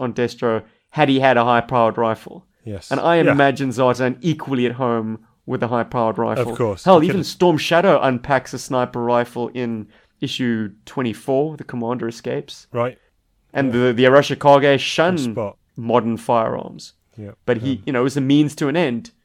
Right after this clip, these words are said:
Speaker 1: And he's a killer.
Speaker 2: There you go. Before we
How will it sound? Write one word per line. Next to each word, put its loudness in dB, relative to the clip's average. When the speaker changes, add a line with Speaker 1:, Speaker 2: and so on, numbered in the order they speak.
Speaker 1:
And -8
he's -6
a -6
killer. -2
Speaker 2:
There -14
you -14
go. -14
Before 2
we 2